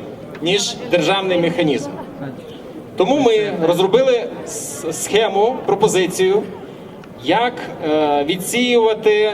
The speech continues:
як відбирати, е, претендентів для роботи в державних органах. Вона досить проста, ця схема. Людина, яка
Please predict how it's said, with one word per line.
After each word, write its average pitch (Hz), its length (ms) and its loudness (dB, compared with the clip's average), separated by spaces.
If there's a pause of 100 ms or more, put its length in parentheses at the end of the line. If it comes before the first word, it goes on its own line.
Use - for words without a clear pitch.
як 185 360 0
відбирати, 185 540 0
е, 143 760 -2 (880)
претендентів 190 760 2
для 190 240 2
роботи 190 440 2
в 151 100 -6
державних 170 600 0
органах. 127 340 0 (760)
Вона 233 340 2
досить 214 380 2
проста, - 400 0
ця 247 120 -8
схема. 107 280 -6 (760)
Людина, 202 500 2 (760)
яка 208 480 0